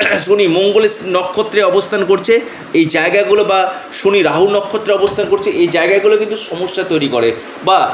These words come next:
শনি এবং চন্দ্র একত্রে অবস্থান করছে, অর্থাৎ শনি চন্দ্র একত্রে অবস্থান করা খুবই খারাপ,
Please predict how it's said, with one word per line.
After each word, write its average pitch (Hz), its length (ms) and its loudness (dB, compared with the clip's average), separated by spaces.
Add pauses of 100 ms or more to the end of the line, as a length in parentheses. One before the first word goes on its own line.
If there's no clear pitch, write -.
(320)
শনি 208 380 -2
এবং 208 180 4 (100)
চন্দ্র 180 340 0 (180)
একত্রে 208 400 0
অবস্থান 196 440 0
করছে, 185 280 2 (680)
অর্থাৎ 175 280 0 (420)
শনি 220 340 2
চন্দ্র 226 320 2 (160)
একত্রে 226 420 0
অবস্থান 196 460 0
করা 220 180 -2
খুবই 233 340 -6
খারাপ, - 340 -4